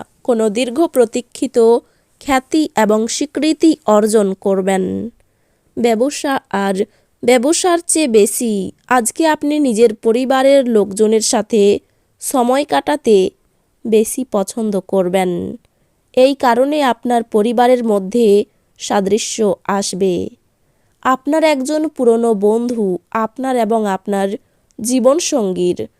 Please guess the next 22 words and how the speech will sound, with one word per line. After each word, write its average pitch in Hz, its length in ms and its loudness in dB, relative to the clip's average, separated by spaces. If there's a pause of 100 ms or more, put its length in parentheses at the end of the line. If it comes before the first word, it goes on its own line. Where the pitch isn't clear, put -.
(360)
পুরাতন 277 420 0
সুন্দর 262 500 0
স্মৃতি 226 460 -4
বয়ে 202 360 0
নিয়ে 185 320 -2
আসবেন। 185 480 -6 (1040)
বন্ধুদের 254 720 2
থেকে 262 360 -4
একটু 233 300 -2 (360)
সাবধান 220 600 -4
থাকুন, 185 420 -4 (840)
অশান্তি 247 720 -4
হতে 208 380 -4
পারে। 180 320 0 (840)
কারো 285 300 2
সমালোচনা 247 840 -2
করতে 202 460 -2
যাবেন 180 360 -2 (140)
না, 175 160 -2 (760)
সমস্যা 220 600 -4
হতে 196 300 -6
পারে। 175 400 -2